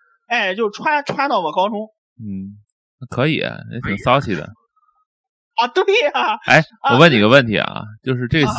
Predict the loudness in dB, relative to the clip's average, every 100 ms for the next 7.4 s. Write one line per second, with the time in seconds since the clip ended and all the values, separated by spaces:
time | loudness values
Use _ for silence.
0 | -4 2 4 4 2 4 4 0 _ _
1 | 0 2 -2 0 2 2 0 -2 -4 -6
2 | -4 -2 0 2 2 0 -6 -10 -12 -18
3 | -18 -20 -14 -14 -10 -14 -14 -20 -20 -4
4 | 0 2 2 0 -2 -4 -4 -6 -4 -2
5 | -2 -6 -8 -10 -6 -4 -4 -4 -4 -6
6 | -12 -16 -12 -12 -8 -6 -6 -6 -8 -8
7 | -8 -10 -8 -8